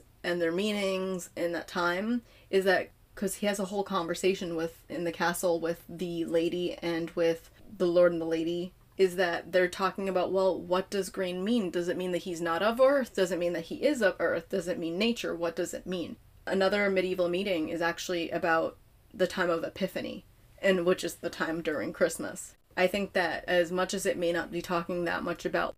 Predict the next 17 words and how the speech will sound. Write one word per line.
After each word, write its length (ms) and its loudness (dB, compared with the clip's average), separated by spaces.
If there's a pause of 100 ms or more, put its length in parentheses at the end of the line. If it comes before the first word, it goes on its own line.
(140)
God 540 6
or 140 -4
Christ 680 4
or 80 0
things 260 -4
like 180 -8
that, 280 2
they 120 4
do 480 -2
mention 360 0
those 180 -2
things 280 -2
because 300 0
of 100 -12
Christmas 640 -2
and 240 -4
being 460 -2